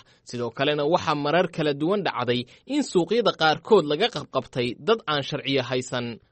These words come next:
Soomaali badan ayaa ku xidhan xabsiyo ama goobaha dadka lagu hayo ee dalkan Maraykanka, kuwaas oo xilli kasta ay suuragal tahay in la celiyo. Jaamac Axmed Cali ayaa sharaxaya habka loo maray celintiisa.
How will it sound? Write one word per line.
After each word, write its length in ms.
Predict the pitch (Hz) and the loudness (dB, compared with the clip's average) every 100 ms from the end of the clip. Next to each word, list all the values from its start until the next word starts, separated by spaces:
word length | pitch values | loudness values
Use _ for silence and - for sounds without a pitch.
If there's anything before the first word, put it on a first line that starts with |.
| _ | _
Soomaali 440 | - 110 117 143 | -12 -6 -4 -2
badan 280 | 160 147 165 - | 0 0 0 -2
ayaa 240 | 151 147 | -2 -2
ku 140 | - 165 | -2 -6
xidhan 280 | 156 165 | -2 -4
xabsiyo 500 | 165 156 - - 165 190 | -4 -10 -8 -2 2 2
ama 200 | 151 151 | 0 -4
goobaha 480 | 131 147 156 180 160 | 0 2 2 0 0
dadka 280 | 190 - 160 | -2 -2 -2
lagu 260 | 151 180 208 | 0 0 0
hayo 260 | 151 170 | 0 0
ee 120 | 151 147 | 0 0
dalkan 340 | 185 185 160 | 0 0 -4
Maraykanka, 640 | 151 170 214 165 135 120 117 - - | -2 0 0 -2 0 -2 -2 -8 -10
kuwaas 340 | - 294 190 - | -2 2 2 2
oo 120 | 180 | 0
xilli 380 | 160 - 226 170 | 2 0 0 0
kasta 300 | - 208 - 131 | -2 -4 -2 -2
ay 120 | 147 | -2
suuragal 500 | - 151 143 135 208 | -2 -2 0 2 0
tahay 240 | - 143 156 | 0 -2 0
in 140 | 180 151 | 0 0
la 80 | 135 | 0
celiyo. 520 | 131 131 131 120 - _ _ _ | 0 2 2 0 -2 _ _ _
Jaamac 340 | - 131 156 - | -2 0 0 -2
Axmed 360 | 143 160 147 - | -6 -4 -4 -2
Cali 220 | 143 180 | 0 0
ayaa 280 | - 143 143 | 0 -2 -4
sharaxaya 680 | - 156 208 143 131 123 120 _ _ - | -4 -4 -4 -2 -4 -4 -4 _ _ -4
habka 280 | 262 - 185 | -4 0 -2
loo 200 | 170 226 | 0 0
maray 260 | 165 175 | 0 0
celintiisa. 720 | 160 156 170 165 139 - 135 | 0 -2 -2 -4 -6 -2 0